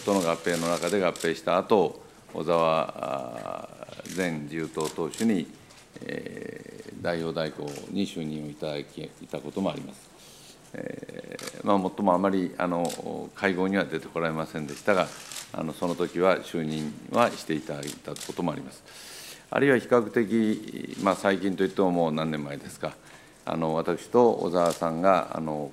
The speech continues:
今回ではない前、代表選挙を戦った時には、逆に小沢さんが、あの、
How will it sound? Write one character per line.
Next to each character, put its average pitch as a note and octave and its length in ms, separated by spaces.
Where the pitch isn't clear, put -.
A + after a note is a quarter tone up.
今 F2 140
回 D#2 200
で D2+ 60
は D#2 80
な D#2+ 120
い D2 40
前、 F#2 260
代 E2+ 180
表 D#2 140
選 D#2+ 160
挙 D2 160
を C#2+ 300
戦 D#2+ 180
っ D#2 40
た D#2 120
時 - 380
に G2 100
は、 F#2+ 280
逆 D#2+ 240
に A2 300
小 F2 100
沢 D#2+ 180
さ D#2+ 120
ん D#2+ 140
が、 G2+ 380
あ G1+ 120
の、 D2+ 480